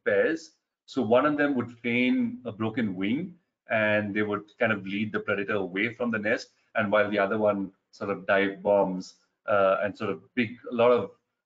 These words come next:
uh, distraction and, you know, aggression that they show, even for predators much, much larger, uh, than themselves.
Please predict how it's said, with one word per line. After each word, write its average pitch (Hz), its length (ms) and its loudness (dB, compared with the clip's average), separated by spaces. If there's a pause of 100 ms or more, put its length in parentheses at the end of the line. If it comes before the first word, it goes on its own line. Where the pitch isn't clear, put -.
(120)
uh, 98 260 0 (120)
distraction 104 760 -4
and, 87 340 -6
you 98 80 -12
know, 87 180 -10 (300)
aggression 107 500 -4
that 98 140 -2
they 101 100 -6
show, 104 420 -4
even 113 320 -2
for 92 160 -8 (1040)
predators 104 440 0
much, 101 420 0 (260)
much 101 300 -2
larger, 92 540 -2 (340)
uh, 90 280 -4 (100)
than 196 120 -4
themselves. 90 640 -8